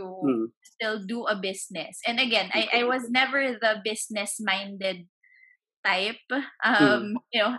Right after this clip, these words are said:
Speaker 2: I was the buyer, always the
Speaker 1: Mm-hmm.
Speaker 2: buyer,
Speaker 1: <laughs> Okay.
Speaker 2: but never the one into business. Um,
Speaker 1: Mm-hmm.
Speaker 2: my family has, um, has had a family business for years. That's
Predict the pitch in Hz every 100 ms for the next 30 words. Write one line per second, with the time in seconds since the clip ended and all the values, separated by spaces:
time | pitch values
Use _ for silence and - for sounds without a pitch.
0 | - 240 294 277 226 202 202 214 185 233
1 | 233 254 247 294 214 202 185 180 175 -
2 | - _ - - - - - 220 220 -
3 | 240 240 240 240 240 233 214 214 202 214
4 | 214 214 185 185 190 - 185 165 175 -
5 | - - - 220 - 262 240 247 254 262
6 | 269 302 285 262 220 208 208 208 - 214
7 | 202 196 208 214 214 214 202 _ 214 226
8 | 208 208 202 180 196 - 190 185 - 196
9 | 190 180 160 185 - - - 196 - -
10 | - - -